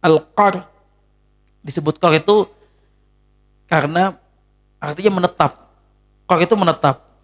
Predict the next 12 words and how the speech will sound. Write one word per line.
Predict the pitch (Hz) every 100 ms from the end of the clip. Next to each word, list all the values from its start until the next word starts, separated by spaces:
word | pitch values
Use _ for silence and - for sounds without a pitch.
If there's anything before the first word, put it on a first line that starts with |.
| _ _ _
Kenapa | 240 269 254
disebut | 180 185 190 -
qar? | 170 156 170 - _ _ _
Karena | 160 160 226
pada | 220 185 160
hari | 135 156 214 240
itu, | 190 - 165 185 - _ _ -
sebelas, | - 139 156 170 175 - -
dua | 147 139
belas, | 135 160 160 160 -
tiga | 151 139
belas, | 135 143 160